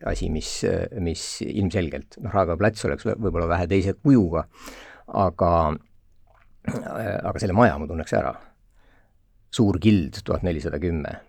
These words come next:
ka ajaloomuuseumis käinud küll, et, et küll ma selle m-, maja ära tunneks. E, tänavate võrk üldkujul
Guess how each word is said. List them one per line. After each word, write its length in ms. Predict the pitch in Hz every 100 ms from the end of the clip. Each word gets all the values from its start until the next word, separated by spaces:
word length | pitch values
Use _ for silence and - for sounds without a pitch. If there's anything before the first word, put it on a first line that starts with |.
| _ _ _ _ _ _
ka 220 | - 85 60 - - - - _ _ _ - -
ajaloomuuseumis 580 | 90 78 82 85 85 82 -
käinud 240 | 87 -
küll, 240 | 135 104 67
et, 300 | - - - -
et 140 | -
küll 140 | 98 87
ma 80 | -
selle 280 | 90 82 - - -
m-, 240 | - -
maja 400 | - 92 90 87 92
ära 140 | 78
tunneks. 460 | - 73 - - - - - - - - - - - _ _
E, 320 | - 98 95 90
tänavate 400 | 143 139 107 -
võrk 260 | 107 175 - _ _ - 143 _ _ 135
üldkujul 640 | 123 101 - 107 90 80